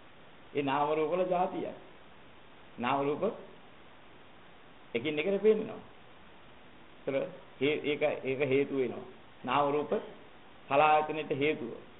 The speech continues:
ඒ සලආයතන ඒකේ ජාතිය. ඒතර ඒක ජාති කරගෙන, ඒක ප්‍රභාව කරගෙන එහෙම හට ගන්නවා කියලා පෙන්වනවා මේකෙන් එක. ඒතර මේ ලෝකේ තියෙන සියලුම දේවල් වලට ඔය ටික අදාළ.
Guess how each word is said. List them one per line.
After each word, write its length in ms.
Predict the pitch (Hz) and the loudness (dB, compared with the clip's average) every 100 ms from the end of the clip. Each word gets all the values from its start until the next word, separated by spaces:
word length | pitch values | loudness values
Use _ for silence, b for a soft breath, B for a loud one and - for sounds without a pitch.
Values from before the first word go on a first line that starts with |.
| - - - - - - - | -20 -20 -20 -20 -20 -20 -6
ඒ 120 | - | -2
සලආයතන 520 | 135 131 143 147 143 175 | 4 6 8 6 4 -2
ඒකේ 220 | 143 151 | -2 4
ජාතිය. 420 | 147 151 139 104 95 - - - - - - - - - - - | 4 4 0 -6 -10 -16 -18 -20 -20 -20 -20 -20 -20 -20 -20 -14
ඒතර 240 | - 143 165 - - - - | -4 0 0 -4 -10 -18 -14
ඒක 160 | - 143 | -2 0
ජාති 340 | 143 127 139 143 | 4 4 2 4
කරගෙන, 380 | 147 143 151 190 - - - - - - - - - - | 4 4 2 -4 -10 -16 -18 -20 -20 -20 -18 -18 -18 -2
ඒක 180 | 123 147 | 0 2
ප්‍රභාව 400 | 135 131 131 151 | 4 4 8 6
කරගෙන 360 | 143 143 147 165 - - - - - | 6 2 0 -4 -10 -14 -20 -18 2
එහෙම 200 | 151 156 | 4 4
හට 160 | 147 | 4
ගන්නවා 320 | 143 139 143 | 2 2 0
කියලා 160 | 143 190 | 0 0
පෙන්වනවා 320 | 196 202 190 | 0 0 -2
මේකෙන් 320 | 185 165 185 | -4 -4 -4
එක. 120 | 196 190 - - - - - - - - - | -6 -8 -12 -16 -18 -20 -20 -20 -20 -20 -6
ඒතර 200 | 135 143 | -2 0
මේ 180 | 131 | 2
ලෝකේ 260 | 147 160 165 | 4 4 2
තියෙන 160 | 165 175 | -4 -2
සියලුම 320 | 143 143 147 | 0 0 0
දේවල් 360 | 151 135 139 143 | 0 2 4 2
වලට 160 | 160 | 2
ඔය 120 | 180 | 0
ටික 140 | 160 185 | 0 0
අදාළ. 260 | 170 190 | 2 0